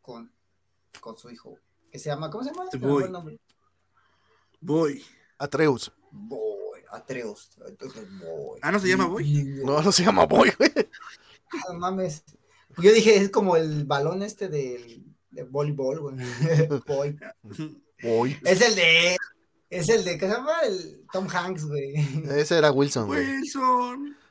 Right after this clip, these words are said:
Speaker 1: Ah, güey, pendejo. Ti-, por favor, amigos, comenten y díganme pendejo en los comentarios.
Speaker 3: Por favor.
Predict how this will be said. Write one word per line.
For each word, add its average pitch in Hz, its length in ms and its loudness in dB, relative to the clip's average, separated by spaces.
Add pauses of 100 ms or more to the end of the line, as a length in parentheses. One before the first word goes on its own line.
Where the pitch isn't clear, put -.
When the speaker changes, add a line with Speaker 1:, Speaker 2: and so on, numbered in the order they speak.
(460)
Speaker 1:
Ah, 175 120 2
güey, 202 280 -4
pendejo. 147 760 -8 (340)
Ti-, 247 240 -6 (300)
por 190 80 -4
favor, 226 260 2
amigos, 185 440 -4
comenten 240 520 -6
y 196 80 -8
díganme 190 320 -6
pendejo 147 580 -10
en 190 80 -8
los 147 140 -12
comentarios. 139 500 -10 (280)
Speaker 3:
Por 127 160 0
favor. 110 300 2